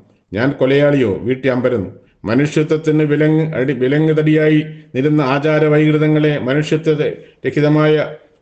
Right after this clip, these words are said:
വിശ്വാ-, മനുഷ്യത്വ രഹിതമായ വിശ്വാസങ്ങളെ വി ടി കൊന്നൊടുക്കിയില്ലേ?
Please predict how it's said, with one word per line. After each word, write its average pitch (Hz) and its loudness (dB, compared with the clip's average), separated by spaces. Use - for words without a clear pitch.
വിശ്വാ-, 135 -2
മനുഷ്യത്വ 156 -2
രഹിതമായ 156 2
വിശ്വാസങ്ങളെ 151 0
വി 120 -2
ടി 147 -2
കൊന്നൊടുക്കിയില്ലേ? 147 0